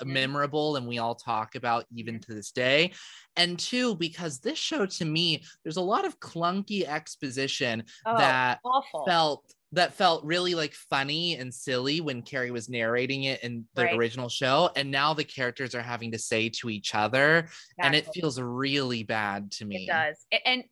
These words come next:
Speaker 1: and not to go back to the, the final scene, but that last line to me is the tackiest thing, one of the tackiest things the series has ever done as a whole.
Speaker 2: <laughs>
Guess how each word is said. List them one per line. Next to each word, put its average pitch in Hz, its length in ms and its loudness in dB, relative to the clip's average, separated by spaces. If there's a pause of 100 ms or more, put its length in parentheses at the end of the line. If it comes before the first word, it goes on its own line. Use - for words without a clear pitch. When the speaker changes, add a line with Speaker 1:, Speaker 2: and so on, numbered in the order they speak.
(220)
Speaker 1:
and 214 220 0
not 208 200 2
to 220 80 -8
go 185 360 0 (340)
back 175 300 0
to 170 240 -8
the, 160 160 -6 (120)
the 156 120 -6
final 156 320 -2
scene, 214 360 -6
but 175 340 0
that 214 240 2
last 214 360 0
line 170 520 -4
to 180 100 -14
me 165 260 -10
is 160 300 -4 (180)
the 180 60 -8
tackiest 180 640 -2 (100)
thing, 156 440 -2
one 247 140 0
of 302 80 0
the 254 80 -4
tackiest 226 440 -2
things 170 240 -6
the 180 100 -8
series 170 380 -6
has 165 200 -10
ever 170 240 -2
done 135 380 -6 (280)
as 156 120 -4
a 165 80 -2
whole. 151 280 0
Speaker 2:
<laughs> 1047 60 -6